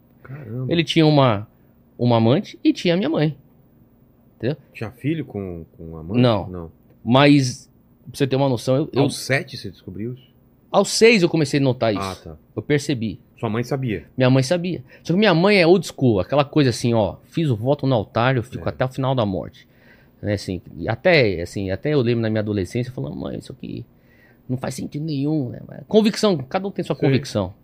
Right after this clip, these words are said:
Speaker 2: Então, beleza. Mas eu comecei a perceber que tinha certos conflitos na igreja.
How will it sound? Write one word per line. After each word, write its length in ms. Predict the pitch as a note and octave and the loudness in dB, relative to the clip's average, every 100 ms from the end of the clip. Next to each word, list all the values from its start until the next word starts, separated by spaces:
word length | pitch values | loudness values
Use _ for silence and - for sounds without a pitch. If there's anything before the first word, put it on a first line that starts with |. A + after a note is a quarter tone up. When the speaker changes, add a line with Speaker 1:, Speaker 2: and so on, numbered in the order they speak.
| _ | _
Speaker 2:
Então, 100 | - | -2
beleza. 380 | C#3+ A2 F#2 - _ _ _ _ _ _ _ _ _ _ | 2 2 0 -6 _ _ _ _ _ _ _ _ _ _
Mas 640 | A#2+ B2+ D3+ D#3 D3+ - - _ - _ _ - | -2 2 4 4 4 -2 -16 _ -20 _ _ 0
eu 100 | C#3+ | 2
comecei 360 | D#3 D#3 - D3 | 6 4 6 4
a 80 | |
perceber 460 | C3+ D3+ C3+ C#3 B2+ | 4 2 4 4 2
que 80 | - | 2
tinha 160 | D3 | 0
certos 220 | C3 A#2 - | 2 2 0
conflitos 440 | - - A2 - | -4 -2 -4 -2
na 80 | B2 | -4
igreja. 420 | F3+ F#3 E3 | -2 0 0